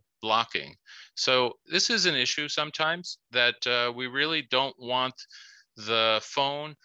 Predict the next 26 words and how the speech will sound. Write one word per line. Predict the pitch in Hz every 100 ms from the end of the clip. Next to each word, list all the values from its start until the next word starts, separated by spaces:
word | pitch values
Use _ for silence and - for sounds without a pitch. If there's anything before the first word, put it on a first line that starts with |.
| _ -
or | 117 120
the | 110 107
tablet | - 175 175 110 107 -
to | 113 -
be | 135 147 -
in | 113
the | 110 -
pal's | - 120 120 90
lap. | 85 90 104 _ - - _ _ _ 104
Um, | 95 92 92 92 _
uh, | 98 98 92 98
by, | 107 104 104
by | 110 110
needing | 113 127 139 135
to | 120 117
bring | 135 131
your | 110 107
chin | - 160 151 147 _ _ -
to | 127
your | 113 98
chest, | - 196 139 110 - - - - - -
um, | 113 110 107 107 104 -
your | 117 117
voice | 110 123 139 -
is | 110 98
weakened, | 104 101 143 160